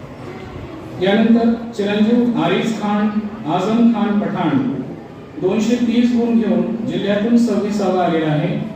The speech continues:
ते चिरंजीव आरिज खान पठाण शिष्यवृत्ती धारक आहे, जिल्हा यादीत सव्वीसावा क्रमांक आहे.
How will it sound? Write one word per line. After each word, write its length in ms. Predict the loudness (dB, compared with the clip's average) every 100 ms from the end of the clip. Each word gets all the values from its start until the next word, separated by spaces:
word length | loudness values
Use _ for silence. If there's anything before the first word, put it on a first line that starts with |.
| -4
ते 100 | -2 -2 -4 -8 -6
चिरंजीव 340 | 0 2 4 4
आरिज 360 | 2 0 0
खान 220 | -2 0
पठाण 440 | 0 0 -2 -2 -4
शिष्यवृत्ती 600 | -4 -6 -4 -4 -2 -2
धारक 340 | -2 -2 0
आहे, 320 | 0 0 -2
जिल्हा 260 | -2 0 2
यादीत 200 | 2 0
सव्वीसावा 580 | -2 -2 -2 0 0 2
क्रमांक 340 | 2 2 2
आहे. 180 | 2 2